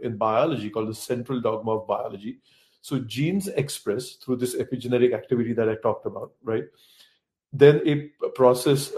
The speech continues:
happens, which is called transcription, and M R N A is created. And then that undergoes translation, and protein is created. And protein, as we know, is the building block of life, right? So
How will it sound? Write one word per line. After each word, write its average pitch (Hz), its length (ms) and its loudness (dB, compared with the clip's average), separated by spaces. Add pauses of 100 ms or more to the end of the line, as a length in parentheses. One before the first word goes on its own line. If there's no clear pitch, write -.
happens, 117 340 4
which 110 140 -4
is 120 80 0
called 113 300 4
transcription, 123 840 4
and 135 180 0
M 131 140 0
R 117 160 2
N 123 80 0
A 123 40 0
is 113 180 -2
created. 101 400 -8 (480)
And 127 200 -2
then 143 280 6
that 165 240 6
undergoes 160 500 4
translation, 131 800 -2 (360)
and 156 180 -4
protein 190 480 2
is 117 140 -6
created. 113 420 -4
And 160 160 -2
protein, 175 400 2
as 143 140 0
we 147 120 0
know, 143 200 4
is 127 100 -2
the 127 80 -2
building 113 380 -2
block 104 200 -2
of - 140 -12
life, 98 140 -16 (280)
right? 113 200 -8 (540)
So 165 480 4